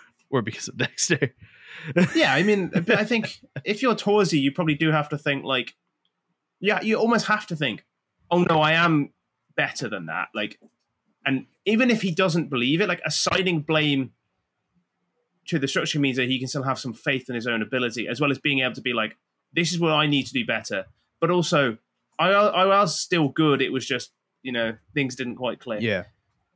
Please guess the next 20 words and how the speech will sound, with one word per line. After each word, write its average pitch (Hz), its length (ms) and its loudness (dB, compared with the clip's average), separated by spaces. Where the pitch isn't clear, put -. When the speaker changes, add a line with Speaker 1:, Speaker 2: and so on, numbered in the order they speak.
Speaker 1:
Um, 104 440 0
Speaker 2:
We'll, - 240 -4
we'll, 190 220 -2
we'll 208 140 4
see 180 220 0
with 120 140 -4
Dexter. 95 360 -6
Like, 107 160 -4
I, 127 160 -2
I 147 80 0
mean, 147 340 0
it, 139 140 -6
he 151 100 -2
had 165 160 -2
plenty 175 220 -2
of 143 100 -2
time 135 220 -2
at - 80 -4
Mouse 113 340 -4
and 104 260 -10